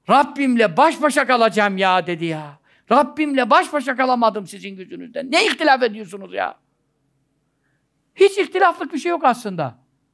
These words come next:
Hazreti Mehdi'ye kadar Rabıta Efendi Hazretleri dediğin zaman bu kapının bütünlüğünü sağlamak mümkün. Ama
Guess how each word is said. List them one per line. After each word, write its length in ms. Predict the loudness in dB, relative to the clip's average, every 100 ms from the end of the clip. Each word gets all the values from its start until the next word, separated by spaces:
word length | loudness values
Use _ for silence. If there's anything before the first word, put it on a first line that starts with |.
| _ _ _ 0
Hazreti 460 | 0 2 -2 -2
Mehdi'ye 460 | 0 0 0 -2 0
kadar 320 | 0 0 0
Rabıta 420 | 2 2 0 -6
Efendi 280 | -4 -2 -2
Hazretleri 540 | -2 -2 -4 -6 -8
dediğin 320 | -6 -2 -4 -2
zaman 340 | -2 -2 -2 _ -4
bu 120 | 0
kapının 440 | 0 0 -2 -8 -6
bütünlüğünü 640 | -6 -4 -6 -6 -8 -10
sağlamak 760 | 0 2 4 4 4 2 -2 _ _ _ _ _ _
mümkün. 1500 | 0 4 4 2 -4 _ _ _ _ 0 4 4 2 -6 -20 _ _ _ _ _ _ 2
Ama 320 | 4 6